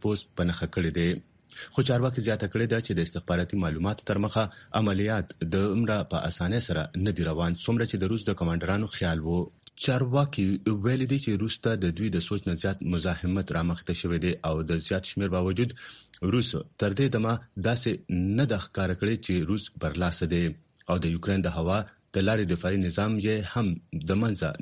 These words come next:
نه دی وړلی. زیلنسکي په کایو کې د خلکو مرستو ترلاسه کولو په خاطر د ښار نه د تښتېدلو ګنګوسې رد کړي او ویلي دي چې د حکومت چارواکي د ملک د خپلواکۍ د دفاع لپاره په ښار کې موجود دي.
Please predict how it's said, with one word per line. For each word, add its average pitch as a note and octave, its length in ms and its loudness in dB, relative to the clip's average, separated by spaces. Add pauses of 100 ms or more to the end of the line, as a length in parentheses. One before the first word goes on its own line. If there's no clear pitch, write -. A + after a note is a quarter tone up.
نه G2+ 120 0
دی D#2+ 140 -2
وړلی. E2+ 340 2 (480)
زیلنسکي C3 440 4 (120)
په G2 200 2
کایو A2 220 0
کې G#2+ 100 0
د F2+ 120 0
خلکو G2+ 260 -2 (240)
مرستو F#2 580 -2 (240)
ترلاسه E2+ 400 0
کولو G#2+ 260 -2
په G2 120 -4
خاطر G2 260 -2
د F2+ 160 -4
ښار G#2+ 240 -2
نه F2 100 4 (520)
د G2+ 160 4
تښتېدلو A2 460 0 (120)
ګنګوسې F2 600 0
رد E2 200 -4
کړي E2 200 2 (360)
او F2 40 2 (120)
ویلي G#2 240 0
دي B2+ 100 2
چې - 400 -8
د F2 80 2
حکومت G2 340 -2
چارواکي F#2+ 440 0
د E2 100 2
ملک G2+ 180 -2 (120)
د E2+ 100 -2
خپلواکۍ E2+ 460 -2
د E2 120 -2
دفاع G#2 280 -2
لپاره G#2+ 320 -2
په F2+ 100 -4
ښار F2 240 -2
کې E2 160 -2
موجود E2 380 -4
دي. F2 100 2